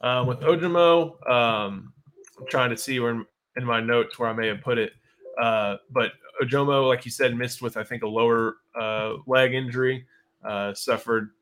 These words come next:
uh, during the week of practice. That's why he didn't make the trip. And then, you know, Xavier Worthy, uh, he was, you know,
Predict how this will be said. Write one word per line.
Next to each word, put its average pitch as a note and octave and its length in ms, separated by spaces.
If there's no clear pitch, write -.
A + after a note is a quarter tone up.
uh, F#2+ 160
during A#2+ 220
the A2 60
week A2+ 200
of - 80
practice. G#2+ 460
That's A2 200
why A2+ 100
he G#2+ 40
didn't G#2+ 160
make G#2 160
the G2+ 60
trip. A2 580
And G#2 80
then, G2+ 180
you A2 80
know, G#2+ 100
Xavier B2 380
Worthy, C3+ 460
uh, G#2 360
he A#2 240
was, G#2 640
you G#2+ 100
know, G2+ 140